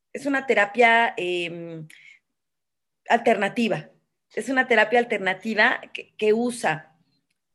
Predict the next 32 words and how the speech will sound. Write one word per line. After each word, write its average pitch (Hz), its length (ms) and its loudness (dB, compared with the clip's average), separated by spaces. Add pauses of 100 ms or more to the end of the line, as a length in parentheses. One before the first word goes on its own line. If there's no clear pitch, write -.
(160)
el 220 180 2
huevo 294 340 4
de 302 80 -2
obsidiana 196 720 -4 (260)
intravaginal, 208 1040 -2
es 190 120 -8
decir, 196 400 -10
se 214 140 -4
usa 226 200 -6
un 269 100 -6
huevito 220 540 0
de 196 140 -4
piedra 208 500 0
de 220 80 -4
obsidiana. 170 720 -6 (340)
La 185 100 2
obsidiana 220 760 0
es 196 240 -6
una 202 300 -4
piedra 202 320 0
volcánica 196 840 -2
que 170 100 -14
se 156 140 -10
enfrió 214 440 0
a 214 60 4
lo 190 120 2
largo 180 300 0
del 196 200 -4
tiempo 277 280 -2
y 277 60 -10
se 220 100 -10
cristaliza, 226 800 -6